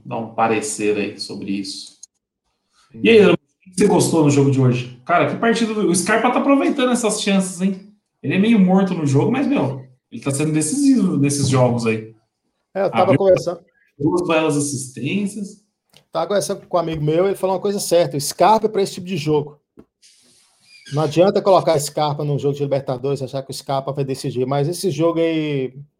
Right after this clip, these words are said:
Speaker 2: meia boca, esse jogo menor de Campeonato Paulista, acho que até as, as rodadas iniciais do Campeonato Brasileiro, acho que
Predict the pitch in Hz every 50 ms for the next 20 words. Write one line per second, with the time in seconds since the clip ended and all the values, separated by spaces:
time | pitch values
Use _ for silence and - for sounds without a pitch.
0 | _ _ _ _ _ _ _ _ _ _ 131 135 139 131 117 107 143 175 214 226
1 | 214 220 - 135 120 113 110 - _ _ _ _ _ - 135 113 131 135 127 127
2 | 127 123 120 135 156 170 175 156 139 135 139 - 135 - 139 135 127 - 127 120
3 | 123 139 160 180 190 180 160 147 147 - - - - - _ _ _ _ _ _
4 | _ _ _ _ _ _ - - - 147 139 147 156 151 147 143 135 131 - -
5 | 143 127 131 135 139 131 131 139 143 143 147 131 - 131 127 131 123 - - 131
6 | 131 131 131 135 143 127 143 139 131 123 123 127 127 120 135 117 117 131 147 170
7 | 208 226 - - - - 208 208 196 139